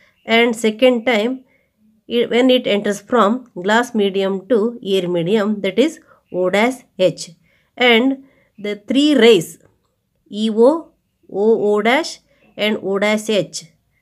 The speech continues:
can be called as incident ray E O, O O dash is the refracted ray,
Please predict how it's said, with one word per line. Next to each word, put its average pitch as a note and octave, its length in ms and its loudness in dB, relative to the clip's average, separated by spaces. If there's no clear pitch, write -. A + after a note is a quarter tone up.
can A3 280 2
be A3+ 380 2
called G3+ 320 2
as A3+ 360 0
incident G#3+ 640 2
ray A#3+ 300 4
E F3+ 160 -6
O, F3+ 380 -2
O A#3+ 460 4
O G3 300 -2
dash A3+ 500 -2
is G#3 280 -4
the C4+ 300 -2
refracted F3+ 680 -4
ray, A3+ 320 -4